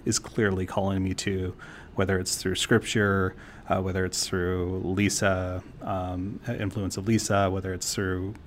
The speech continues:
um, the, the counsel of, of wise people. Um,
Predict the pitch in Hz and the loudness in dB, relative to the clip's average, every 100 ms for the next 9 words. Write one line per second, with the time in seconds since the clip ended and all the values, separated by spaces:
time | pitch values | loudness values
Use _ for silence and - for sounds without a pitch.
0 | - - 95 90 92 - - - 98 90 | -8 -2 0 -2 -4 -8 -8 -2 -2 -2
1 | 95 98 - - 98 - 104 95 90 - | -6 -8 -8 -2 0 0 -2 -2 -4 -10
2 | - 101 95 92 92 - - 98 95 92 | -10 -8 -4 -2 -2 -2 -2 -2 -2 -4
3 | - - - - - - 95 90 90 92 | -6 -14 -18 -18 -8 -2 0 0 -2 -4